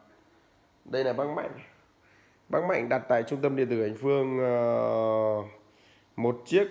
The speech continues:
ờ, nâng tiếng C P sáu trăm kết hợp với một chiếc máy đầu giải mã D A C X bảy.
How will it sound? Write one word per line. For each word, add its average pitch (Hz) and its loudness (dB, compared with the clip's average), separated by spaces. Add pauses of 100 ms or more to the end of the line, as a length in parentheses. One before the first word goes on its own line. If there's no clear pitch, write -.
ờ, 165 4 (1400)
nâng 127 2
tiếng 143 4
C 160 0
P 151 6
sáu 139 0
trăm 160 4 (680)
kết 190 4
hợp 143 6
với 123 4
một 135 2
chiếc - -4
máy 143 2
đầu 135 2
giải 110 0
mã 113 -2 (160)
D 147 2
A 147 6
C 143 -4 (360)
X - -10
bảy. 127 4